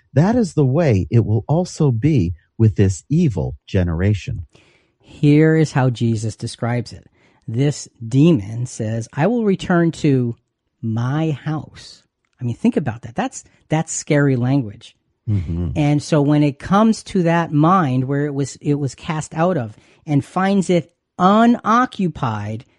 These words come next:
Speaker 2: swept, and put in order, that's like an invitation f-, to, you know, giving them permission to enter. So, Jonathan, here is where we tie in the idea of meditation. When you meditate and say, "Okay, empty your mind of all of these things and just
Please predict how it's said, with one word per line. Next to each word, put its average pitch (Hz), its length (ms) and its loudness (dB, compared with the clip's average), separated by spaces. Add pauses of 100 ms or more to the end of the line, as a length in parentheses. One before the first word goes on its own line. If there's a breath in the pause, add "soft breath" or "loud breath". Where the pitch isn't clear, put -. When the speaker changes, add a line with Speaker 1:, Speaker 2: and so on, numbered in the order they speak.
(120)
Speaker 2:
swept, - 520 -2
and 160 140 0
put 180 200 0
in 151 120 2
order, 151 520 0 (400)
that's 202 340 -2
like 208 180 -2
an 196 60 -2
invitation 190 680 -2
f-, - 240 -14
to, 160 460 0
you 160 160 2
know, 160 180 2
giving 196 300 2
them 180 160 0
permission 156 400 0
to 143 100 -6
enter. - 360 -6 (580 loud breath)
So, 175 200 2
Jonathan, 170 380 4
here 262 360 2
is 214 140 -2
where 160 140 2
we 139 100 2
tie 156 260 -2
in 143 200 4
the 135 120 0
idea 131 280 0
of 120 100 -4
meditation. 117 600 -2 (560 soft breath)
When 135 200 0
you 131 160 0
meditate 170 600 -2
and 127 120 -8
say, 139 160 -4
"Okay, 165 460 -2
empty 208 300 -2
your 202 160 0
mind 175 360 2
of 123 120 -6
all 175 260 4
of 165 100 0
these 160 220 -2
things 160 320 -2
and 123 80 -6
just 143 180 -8